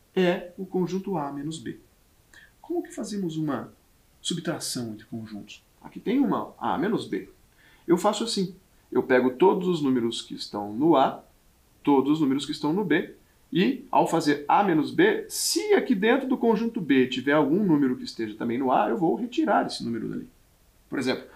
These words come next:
eu tenho o conjunto A lá, os números um, dois e três. E aí eu faço aqui menos B, e dentro do conjunto B eu tenho o número dois. Então, quais são os elementos daqui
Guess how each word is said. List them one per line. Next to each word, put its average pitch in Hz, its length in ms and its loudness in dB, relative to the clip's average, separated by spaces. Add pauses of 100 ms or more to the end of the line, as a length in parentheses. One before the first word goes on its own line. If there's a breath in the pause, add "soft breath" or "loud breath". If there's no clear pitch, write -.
(200 loud breath)
eu 135 80 0
tenho 190 180 6
o 202 60 0
conjunto 185 480 4
A 160 180 8
lá, 165 240 4
os 151 80 -4
números 135 460 -2
um, 240 240 2 (280)
dois 147 680 0
e 165 120 -8 (180)
três. - 720 -6 (840 soft breath)
E 135 100 4
aí 151 120 8
eu 190 120 8
faço 180 340 4
aqui 180 400 -2
menos 175 380 4
B, 131 280 4
e 131 60 2
dentro 190 320 4
do 156 100 -2
conjunto 131 420 -2
B 156 120 4
eu 214 80 2
tenho 202 160 -6
o 196 40 -4
número 196 220 -4
dois. - 760 -6 (480)
Então, 147 460 0 (380)
quais 196 240 4
são 233 180 -2
os 226 80 -2
elementos 202 420 0
daqui 170 540 -2